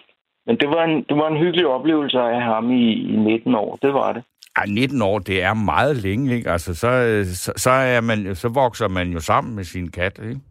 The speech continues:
Speaker 1: Jo, altså, han blev... Han, han var en, han var en sjov fætter.
Speaker 2: Ja.
Speaker 1: Jeg har
Speaker 2: Men
Speaker 1: en
Speaker 2: det er
Speaker 1: skæg historie med, <laughs> jeg har en skæg historie med, at jeg engang kom hjem,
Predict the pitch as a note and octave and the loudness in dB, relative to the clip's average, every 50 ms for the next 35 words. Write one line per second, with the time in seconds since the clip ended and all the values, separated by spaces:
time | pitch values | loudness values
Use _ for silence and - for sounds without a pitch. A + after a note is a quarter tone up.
0 | _ _ _ _ _ _ _ _ _ _ _ _ _ _ _ _ _ _ _ _ | _ _ _ _ _ _ _ _ _ _ _ _ _ _ _ _ _ _ _ _
1 | _ _ G2 F#2+ F2+ B2 D3+ D#3+ D#3 C3+ C3 B2 B2 B2 A#2 A#2 B2 A#2 C#3+ D#3 | _ _ -2 0 2 2 2 2 2 2 0 0 0 0 0 0 0 0 2 2
2 | D#3+ D#3+ D#3 D3 C3+ B2+ B2 A#2 C3 C3 C3 C#3 - - - A2+ A#2+ B2 C#3+ D3 | 2 2 2 2 2 2 2 0 0 0 -2 -4 -6 -4 -2 0 0 0 0 0
3 | D3+ D3 C#3 B2+ C3 C3 C3 C3 C#3+ D3 D3+ D3+ C#3 B2 - C3+ C3 C3+ B2 - | 0 0 0 2 2 2 2 2 0 0 0 0 0 0 0 0 0 0 -2 0
4 | C3 A2+ G#2+ G#2+ A2 A2+ - _ _ _ - - _ _ - A2 A2 A#2 A2+ G#2 | -2 -2 -2 -2 -6 -14 -18 _ _ _ -20 -20 _ _ 0 0 2 2 0 -4
5 | A#2 - _ _ _ _ _ _ _ _ _ _ _ _ - A2 A2 B2 C#3 C3+ | -8 -14 _ _ _ _ _ _ _ _ _ _ _ _ -2 0 2 2 2 2
6 | - C3+ C#3 C#3 C#3+ C#3 C#3+ B2+ - - C#3+ C#3 C#3+ C#3 C3+ C3 C3 C3+ - - | 2 2 2 2 2 0 -2 -2 0 0 2 2 2 2 0 0 0 0 -2 -6
7 | _ _ _ _ _ _ _ _ - - - - - - - - - - - - | _ _ _ _ _ _ _ _ -2 -2 -2 -4 -6 -8 -8 -8 -6 -6 -8 -6
8 | - - - A2 A#2 B2+ B2+ B2 - C3+ C3+ C3 C3 B2 - - C3+ C3+ C3 C3 | -6 -4 -2 0 0 0 0 0 0 0 0 0 0 -2 0 0 0 2 2 2
9 | C3 C3 C3+ C3 B2 A2+ B2 B2 B2+ C3 B2 A#2+ A#2+ A#2+ B2 B2+ B2 A#2 | 2 2 2 0 0 -2 -2 -2 -2 -4 -2 0 2 2 2 2 0 -4